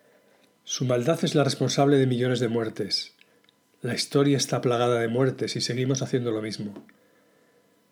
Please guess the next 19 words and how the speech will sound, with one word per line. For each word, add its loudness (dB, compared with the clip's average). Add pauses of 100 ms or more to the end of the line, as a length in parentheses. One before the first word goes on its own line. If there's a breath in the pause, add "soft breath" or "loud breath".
(580 soft breath)
Se -2
les 0
pide 4
a 6
los 4
niños 4
que 0
repitan 0
todos 2
los 0
días 0
un 0
disparate -2
absurdo, -2
que -4
además -2
no -2
es 0
real. -8